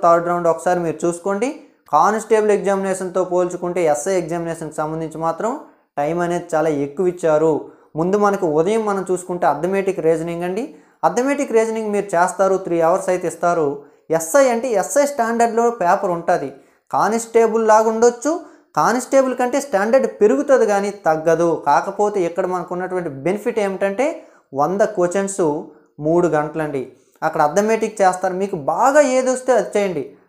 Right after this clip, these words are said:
అర్థమెటిక్ చేస్తారో, రీజనింగ్ చేస్తారో మీ ఇష్టము. బాగా మీకు అర్థమెటిక్ వస్తే ఫస్ట్ అర్థమెటిక్ చేయండి, బాగా రీజనింగ్ వస్తే మీరు రీజనింగ్ చేయండి. మనకున్న క్వశ్చన్స్ వంద, టైమ్ నూట ఎనభై నిమిషాలండి. అంటే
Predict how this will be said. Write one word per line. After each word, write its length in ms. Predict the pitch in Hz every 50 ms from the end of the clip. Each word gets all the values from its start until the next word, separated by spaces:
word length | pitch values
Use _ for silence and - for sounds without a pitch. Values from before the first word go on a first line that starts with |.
| _ -
అర్థమెటిక్ 540 | 151 151 175 196 208 214 208 214 208 214 202
చేస్తారో, 460 | 190 180 185 - 180 175 180 190 196
రీజనింగ్ 400 | 165 170 175 180 196 196 196 185 190
చేస్తారో 400 | 180 170 175 175 - 180 185 185
మీ 240 | 170 151 151 165 180
ఇష్టము. 500 | 175 175 - 190 196 220 254 311 320 - - - _ _ _ -
బాగా 400 | 151 160 180 196 247 254 269 269
మీకు 260 | 262 262 254 - 214
అర్థమెటిక్ 500 | 180 165 175 196 202 214 202 214 208 -
వస్తే 220 | 185 175 - - 170
ఫస్ట్ 300 | - - 160 156 - 147
అర్థమెటిక్ 540 | 131 135 156 170 185 190 190 196 196 -
చేయండి, 400 | 202 208 208 208 226 262 285 - - _ _ _ _ -
బాగా 340 | 143 143 170 214 233 247 254
రీజనింగ్ 460 | 240 208 202 202 196 208 208 202 196
వస్తే 260 | 190 185 185 - 233 208
మీరు 200 | 190 175 160 139
రీజనింగ్ 420 | 151 160 165 185 190 180 180 175
చేయండి. 420 | 165 165 160 160 147 135 110 - - _ _ _ -
మనకున్న 380 | 156 160 160 156 165 165 190 220
క్వశ్చన్స్ 460 | 208 208 185 175 180 208 202 202 -
వంద, 320 | 185 143 143 147 160 165 165 160 143 117 - - - - _ _ -
టైమ్ 280 | 151 165 190 202 196 170
నూట 260 | 156 160 170 170 180
ఎనభై 380 | 175 170 165 165 160 156 156 147
నిమిషాలండి. 800 | 143 143 147 151 - 170 160 160 160 156 151 139 117 - - _ _ _ _ -
అంటే 540 | 147 180 190 208 190 160 165 190 - -